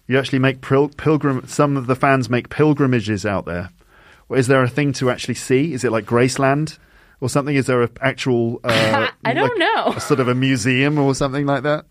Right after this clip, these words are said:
Speaker 2: I mean, I think, uh, would, probably just them if they're not on tour.
Speaker 1: Right.
Speaker 2: Just
Speaker 1: Just
Speaker 2: go
Speaker 1: them at their house.
Speaker 2: I, I mean, I, I think it's kind of thrilling for people to, to go around and, um,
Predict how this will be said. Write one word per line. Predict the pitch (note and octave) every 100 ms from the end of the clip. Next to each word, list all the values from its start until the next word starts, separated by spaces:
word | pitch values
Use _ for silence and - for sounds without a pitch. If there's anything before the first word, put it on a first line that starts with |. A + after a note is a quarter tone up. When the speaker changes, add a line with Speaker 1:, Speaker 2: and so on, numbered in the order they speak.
| _
Speaker 2:
I | G#3
mean, | B3 B3
I | B3+
think, | - C4 B3 G#3+
uh, | G#3+ F#3 F3+ E3+ E3 E3 E3 D#3 F#3
would, | F#3+ -
probably | A#3+ E4 G#3+
just | E3+ D3+
them | F#3+ F#3 D#3+
if | -
they're | E3+
not | E3 D#3
on | D3+
tour. | F3 F#3+ D#3 F3 - _ _ _ _ _ -
Speaker 1:
Right. | - A2+ D#3+ G#2
Speaker 2:
Just | - - A2+
Speaker 1:
Just | - F3 -
Speaker 2:
go | C#3+
Speaker 1:
them | C#3
at | C3+
their | A2+
house. | F2+ D3+ F3 - -
Speaker 2:
I, | G3 -
I | F#3 C4
mean, | D4+
I, | - E3+ E3
I | A#3+
think | D4+
it's | D4+ -
kind | C4
of | A3
thrilling | - G#3 G3 G3
for | G#3
people | G3 F3+ F#3+
to, | F#3
to | E3
go | - E3+
around | F3 F3 F3 E3+
and, | E3 E3
um, | D#3+ D#3 D#3